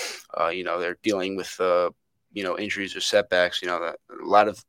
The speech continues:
that's what a lot of these teams do: go out and get, um, some of the guys who know the play, know the system,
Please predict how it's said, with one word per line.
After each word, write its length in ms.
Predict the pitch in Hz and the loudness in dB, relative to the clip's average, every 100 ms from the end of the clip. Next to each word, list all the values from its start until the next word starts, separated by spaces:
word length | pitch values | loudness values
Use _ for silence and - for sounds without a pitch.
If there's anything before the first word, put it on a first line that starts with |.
| _ | _
that's 180 | 110 104 | 0 0
what 80 | 104 | 2
a 40 | |
lot 100 | 104 | 2
of 60 | 101 | 2
these 200 | 101 - | 0 -4
teams 240 | 110 101 | -4 -4
do: 160 | 110 110 | -2 0
go 220 | 98 104 | 6 6
out 140 | 101 | 6
and 100 | 98 | 2
get, 240 | 92 104 101 | 0 2 2
um, 240 | 98 101 - - - | 2 -2 -8 -16 -8
some 160 | - 117 | -4 0
of 40 | |
the 60 | 110 | 2
guys 320 | 101 107 104 | 6 6 6
who 80 | 110 | 0
know 160 | 110 | -2
the 100 | 110 | -2
play, 280 | 107 - 110 | -2 2 2
know 160 | 113 113 | 2 0
the 80 | 101 | 0
system, 640 | - 107 - 107 104 95 | -2 -2 -2 -4 -6 -10